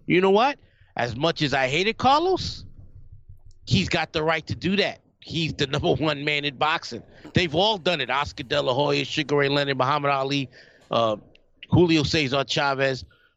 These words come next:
Floyd Mayweather, Manny Pacquiao. When you get to that position, you, you, you, you command whatever you want to do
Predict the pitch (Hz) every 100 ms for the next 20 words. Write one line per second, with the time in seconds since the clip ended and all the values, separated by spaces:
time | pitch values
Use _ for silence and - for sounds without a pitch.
0 | _ - 156 190 170 147 160 151 143 131
1 | 135 147 156 139 - 156 139 151 147 143
2 | 135 110 147 - 196 214 220 285 254 392
3 | - 240 220 - _ _ _ _ _ _
4 | _ _ 254 320 214 139 277 202 180 247
5 | 302 254 277 302 - - 240 247 240 226
6 | 202 214 226 226 220 208 220 208 - 196
7 | 226 269 247